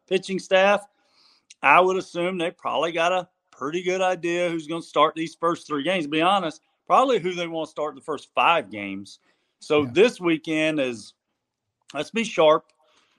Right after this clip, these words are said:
Speaker 1: You know, let's get about six or seven hits so the offense feels good, and let's not get more than that so the pitchers feel bad,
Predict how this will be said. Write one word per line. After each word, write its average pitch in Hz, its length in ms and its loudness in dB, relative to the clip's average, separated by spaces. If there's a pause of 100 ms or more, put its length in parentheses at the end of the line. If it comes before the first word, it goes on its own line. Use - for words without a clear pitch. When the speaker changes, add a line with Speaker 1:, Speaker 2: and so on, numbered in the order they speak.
Speaker 1:
You 139 60 -6
know, 156 60 2
let's 196 140 -6
get 285 140 2
about 269 240 6
six - 380 -10
or 202 80 -10
seven 185 400 0
hits 175 260 -6
so 170 160 -6
the 160 240 2
offense 170 320 -6
feels 156 380 -4
good, 156 340 2
and 127 140 -4
let's 147 200 -2
not 165 220 -4
get 160 160 -8
more 165 300 0
than 160 160 -8
that 156 260 -2
so 156 140 -6
the 156 80 -10
pitchers 151 400 -14
feel 160 240 -6
bad, 147 520 2